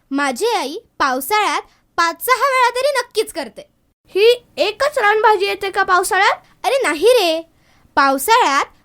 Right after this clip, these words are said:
Speaker 1: अनेक वेगवेगळ्या रानभाज्या उगवतात आणि बाजारात विकायलाही येतात.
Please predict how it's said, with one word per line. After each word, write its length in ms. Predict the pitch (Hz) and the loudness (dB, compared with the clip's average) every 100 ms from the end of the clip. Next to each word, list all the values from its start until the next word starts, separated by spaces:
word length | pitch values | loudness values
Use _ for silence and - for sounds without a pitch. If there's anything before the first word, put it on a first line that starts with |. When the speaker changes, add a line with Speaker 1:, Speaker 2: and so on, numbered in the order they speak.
| _ _ | _ _
Speaker 1:
अनेक 480 | 339 415 539 622 494 | -6 -2 0 0 -2
वेगवेगळ्या 580 | 440 320 359 381 427 480 | -4 -4 -6 -2 0 2
रानभाज्या 680 | 311 359 427 480 285 285 - - 277 | 0 -4 0 -2 0 -4 -4 -10 -14
उगवतात 600 | 262 440 554 523 294 392 _ _ _ | -2 0 0 0 0 -2 _ _ _
आणि 160 | 330 494 | -4 -2
बाजारात 560 | 403 302 311 453 320 403 | 0 0 0 -2 0 -4
विकायलाही 720 | - 554 587 571 494 440 427 | -4 -2 0 0 0 0 -2
येतात. 340 | 392 330 320 | -2 -2 -2